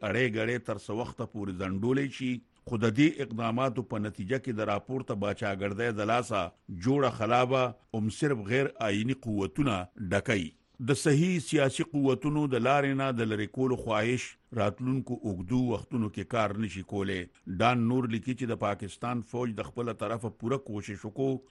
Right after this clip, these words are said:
چې په ملک کې سیاسي محکمتیا راولي او د خلکو په دې خبره یقین راولي چې د سیول او فوج په خپلو کې تعلق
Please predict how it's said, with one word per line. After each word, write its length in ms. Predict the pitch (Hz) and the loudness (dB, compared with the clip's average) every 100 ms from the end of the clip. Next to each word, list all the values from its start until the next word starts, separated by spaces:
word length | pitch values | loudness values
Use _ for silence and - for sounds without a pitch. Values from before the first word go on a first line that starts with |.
| - | -8
چې 120 | 107 110 | -4 0
په 80 | 117 | 2
ملک 180 | 143 - | 0 -2
کې 160 | 120 - | -8 -2
سیاسي 340 | 104 101 139 127 | -2 0 -2 -2
محکمتیا 560 | - 107 92 107 107 101 | -4 -6 -6 -2 0 2
راولي 360 | 120 131 131 127 113 - | 4 4 4 2 -2 -14
او 160 | - 104 98 | -4 -2 0
د 100 | 110 | 0
خلکو 320 | 123 123 113 104 | -2 -2 -6 -4
په 120 | 95 | -2
دې 160 | 123 - | -2 -2
خبره 320 | 98 113 113 101 | -2 0 0 -2
یقین 360 | - 143 151 135 | -2 -2 0 2
راولي 400 | 120 104 98 92 - | 2 2 0 -4 -6
چې 340 | _ - 98 | _ -4 -2
د 100 | 101 | 0
سیول 280 | 135 135 127 | 0 2 4
او 40 | 104 - | 2 0
فوج 240 | 127 127 - | -2 -2 -4
په 80 | 107 | -6
خپلو 260 | - 123 113 | -4 -4 -4
کې 180 | 104 - | -6 -2
تعلق 340 | 98 104 104 | -2 -2 -4